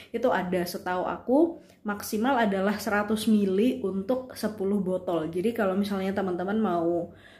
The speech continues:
pakai, em, mau bawa kayak perf-, parfum atau mungkin odol atau cairan apapun itu,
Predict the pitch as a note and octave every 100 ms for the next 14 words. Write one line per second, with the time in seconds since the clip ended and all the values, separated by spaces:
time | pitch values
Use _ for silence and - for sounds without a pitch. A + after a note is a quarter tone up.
0 | - F#3+ F#3 - F3+ F3 F3 - E3+ F3+
1 | E3+ E3+ E3+ E3+ E3+ - _ F#3 F#3+ G3+
2 | G3+ G3 G3 F#3+ F#3 F3 E3+ E3+ - -
3 | - - - F3+ - - G#3+ B3 D#4+ F#4+
4 | - _ _ _ _ - - A3+ G#3+ F#3
5 | F#3 G3 G3 F#3 F#3 F3+ F#3+ A3+ - G3
6 | - F#3+ G3 G3+ F#3+ G3+ G3 F#3+ F3+ F3+
7 | G#3+ G#3 F3 - A3+ D4 D4